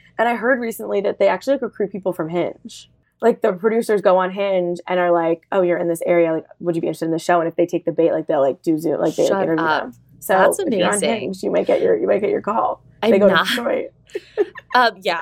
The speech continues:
Speaker 2: Oh God, the slim pickings over here. <laughs> That would be, I would be like, I would get in a pod and I would, like, know the person. I'd be like, "Hey,
Speaker 1: Yeah, probably.
Speaker 2: met
Speaker 1: Like,
Speaker 2: you
Speaker 1: when,
Speaker 2: before."
Speaker 1: um,
Speaker 2: Actually, we went on a Hinge date before.
Speaker 1: Yeah, and it sucked. No, I
Speaker 2: Yeah.
Speaker 1: feel like I, not to, like, get too whatever, but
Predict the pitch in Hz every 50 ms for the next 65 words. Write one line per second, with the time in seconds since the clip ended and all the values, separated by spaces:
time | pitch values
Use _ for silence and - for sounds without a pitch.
0 | 202 - 196 196 175 170 151 151 165 170 180 175 - - 214 196 269 359 196 -
1 | - - 156 156 156 160 165 170 175 175 196 226 240 233 - - 392 370 339 302
2 | 175 214 - - - 233 269 269 277 254 285 294 285 277 262 262 - _ _ -
3 | - - _ _ 220 233 240 254 269 277 262 285 277 240 247 233 208 - 214 202
4 | 196 202 170 160 156 165 160 - 185 185 156 170 175 214 - - 170 - 156 123
5 | 113 - - - - - - - - 104 - 175 175 175 - - _ _ _ -
6 | 214 214 208 226 226 220 - 240 226 208 202 196 190 185 196 - 240 247 226 190
7 | 180 180 202 240 277 226 180 170 165 165 160 165 165 180 220 220 208 214 226 233
8 | 262 285 - 262 269 269 247 240 233 220 - 208 233 277 - - 330 311 269 277
9 | 269 262 254 240 240 240 240 208 208 190 190 185 - - 175 156 - - 175 -
10 | 165 151 139 139 131 175 180 - _ _ - 285 277 - - - 240 240 233 -
11 | - - - 214 - _ - _ _ _ _ _ _ - 294 320 311 - - 302
12 | 349 330 - 466 523 571 523 - - - 240 240 247 254 262 262 254 247 233 226
13 | 233 - - 349 359 349 330 - 240 233 233 - - 269 269 247 208 180 214 233
14 | 254 214 202 -